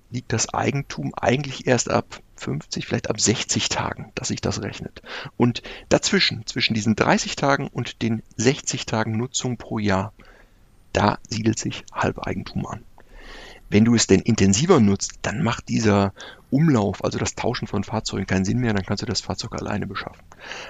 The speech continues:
Aber in diesem Bereich dazwischen, ja, da geht das Ganze. Und zurückzukommen auf die Frage des Rechtlichen, äh, ja, auch da haben wir natürlich Leute im Team, auch einen Anwalt im Team, der diese Themen mit uns durchkaut. Und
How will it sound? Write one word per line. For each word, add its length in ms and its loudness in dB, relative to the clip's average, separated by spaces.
Aber 140 6
in 60 6
diesem 240 2
Bereich 320 0
dazwischen, 640 0
ja, 380 0
da 100 0
geht 260 -2
das 140 -2
Ganze. 300 -10
Und 420 8
zurückzukommen 640 0
auf 100 2
die 120 -2
Frage 420 2
des 300 0
Rechtlichen, 840 0
äh, 240 6
ja, 260 4
auch 140 -4
da 280 2
haben 140 6
wir 100 6
natürlich 720 4
Leute 400 2
im 160 2
Team, 380 -4
auch 360 0
einen 200 -2
Anwalt 440 2
im 200 -2
Team, 400 -2
der 300 8
diese 400 0
Themen 340 4
mit 220 2
uns 380 0
durchkaut. 800 0
Und 420 4